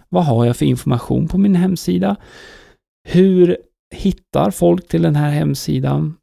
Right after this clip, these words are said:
Vad kan jag göra för att det ska bli flera som hittar till den här hemsidan? Och, ehm, är det nu så att när man kommer till min hemsida, ja, vad gör folk egentligen på den här hemsidan? Gör de det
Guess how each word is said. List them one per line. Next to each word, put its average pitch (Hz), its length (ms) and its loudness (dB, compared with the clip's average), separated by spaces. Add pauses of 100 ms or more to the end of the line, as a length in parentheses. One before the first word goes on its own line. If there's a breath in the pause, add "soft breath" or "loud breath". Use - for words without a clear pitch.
(220)
Vad 160 420 4
kan 165 180 0
jag 147 120 0
göra 131 420 4
för - 160 -4
att - 220 -8
det 135 120 -6
ska 127 140 -8
bli 117 160 -2
flera 190 580 -2
som 160 160 -2
hittar 139 300 -4
till - 160 -6
den 127 140 -4
här 123 180 -4
hemsidan? - 680 -6 (460 loud breath)
Och, - 420 -2
ehm, 135 540 0 (100)
är 151 240 0
det 262 140 0
nu 160 220 2
så 131 240 -2
att 117 260 -2
när 127 140 0
man 131 140 0
kommer 254 500 2
till 160 260 2
min 123 220 2
hemsida, 135 600 -2 (960 loud breath)
ja, 214 180 -4
vad 202 200 -2
gör 226 340 0
folk 127 400 -4
egentligen 131 320 -6
på 147 100 -6
den 123 100 -4
här 123 160 -2
hemsidan? 127 500 -4
Gör 208 300 2
de 220 160 0
det 151 340 0